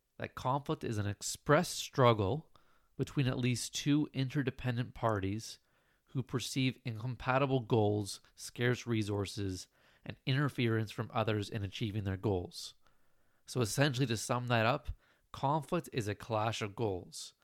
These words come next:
It's when we realize that what you want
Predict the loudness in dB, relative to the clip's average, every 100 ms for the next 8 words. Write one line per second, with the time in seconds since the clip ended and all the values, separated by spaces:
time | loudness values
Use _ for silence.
0 | _ _ _ _ _ _ -6 -2 2 2
1 | 4 6 4 4 2 0 -2 -2 0 2
2 | 2 0 0 -4